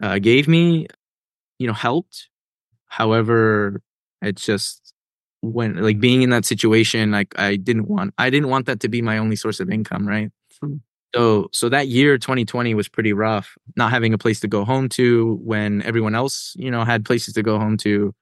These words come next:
Speaker 1: I had to, like, create something out of nothing. And yeah, and I ended up staying in California for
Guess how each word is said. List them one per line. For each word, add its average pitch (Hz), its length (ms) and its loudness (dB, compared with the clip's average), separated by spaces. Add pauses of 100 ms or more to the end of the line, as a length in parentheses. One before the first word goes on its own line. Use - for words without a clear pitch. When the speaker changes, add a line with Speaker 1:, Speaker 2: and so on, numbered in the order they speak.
(340)
Speaker 1:
I 104 80 -4
had 104 140 -2
to, - 80 -6
like, 95 160 -4
create 117 340 4
something 107 260 0
out 104 100 0
of 101 80 0
nothing. 101 520 -2 (360)
And 98 460 -2 (640)
yeah, 165 320 0
and 113 680 2
I 120 120 0
ended 170 240 4
up 175 120 0
staying 165 500 0
in 143 440 -6
California 120 840 -2 (680)
for 113 760 2